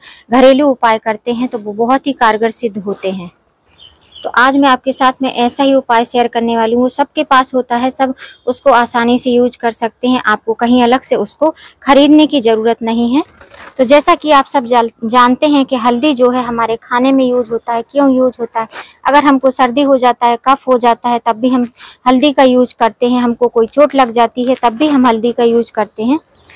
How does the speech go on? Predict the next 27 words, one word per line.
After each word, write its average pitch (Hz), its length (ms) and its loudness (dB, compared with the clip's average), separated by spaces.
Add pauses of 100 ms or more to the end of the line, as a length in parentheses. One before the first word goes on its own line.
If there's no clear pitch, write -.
(240)
तो 233 80 2
हमारे 311 360 4
kitchen 311 280 -4
में 311 140 2
ऐसे 294 280 0
बहुत 254 300 2
सारे 269 420 4 (380)
प्रोडक्ट 254 420 2
हैं 277 160 2
जिनको 262 320 2
हम 254 200 0
अपने 247 320 -2
प्लांट 247 400 2
में 277 120 2
भी 269 100 0
यूज़ 269 300 0
कर 247 160 -2
सकते 262 360 -4
हैं। 277 160 2
जो 302 160 0
हमारे 269 400 4
ह्यूमन 269 360 2
बॉडी 226 300 0
में 262 100 2
यूज़ 247 280 -2
होते 240 220 -4
हैं 269 120 -4